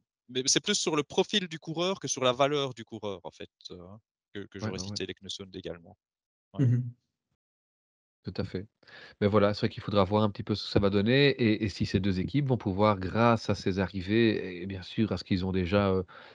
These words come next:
Speaker 2: heu, sous le capot, comme on, comme on dit, heu, pouvoir, heu, bah, rivaliser avec, heu, les deux équipes qui, pour l'instant, mènent la danse au niveau Pro Tour, heu, au point que si on arrêtait les classements demain, ces équipes montent ou plutôt remontent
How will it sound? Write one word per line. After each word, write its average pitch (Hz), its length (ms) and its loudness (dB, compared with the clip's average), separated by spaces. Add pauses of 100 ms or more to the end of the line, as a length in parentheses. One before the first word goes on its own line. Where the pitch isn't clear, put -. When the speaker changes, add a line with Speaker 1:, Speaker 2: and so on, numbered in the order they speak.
(280)
Speaker 2:
heu, 98 220 -2
sous - 160 -4
le 90 60 -8
capot, 113 380 -2
comme 92 160 -6
on, 90 120 -8
comme 90 180 -6
on 87 100 -8
dit, 113 200 -2 (440)
heu, 92 240 -4 (160)
pouvoir, 107 720 4
heu, 95 320 2
bah, 92 140 -2
rivaliser 101 560 2
avec, 101 340 2
heu, 95 200 2
les 92 120 2
deux 98 180 4
équipes 117 200 -4
qui, 110 100 -2
pour 98 160 -2
l'instant, 101 540 0 (320)
mènent 117 360 6
la 110 100 6
danse 107 320 2
au - 20 2
niveau 98 160 2
Pro - 180 -4
Tour, 151 480 2 (180)
heu, 101 200 6
au 104 140 4
point 123 300 8
que 131 500 10
si - 400 0
on 98 120 2
arrêtait 95 360 0
les 98 80 2
classements 98 280 -6
demain, 98 340 -2 (380)
ces 107 220 4
équipes 110 300 0 (120)
montent 117 420 2
ou - 80 -12
plutôt 107 400 2
remontent 147 580 4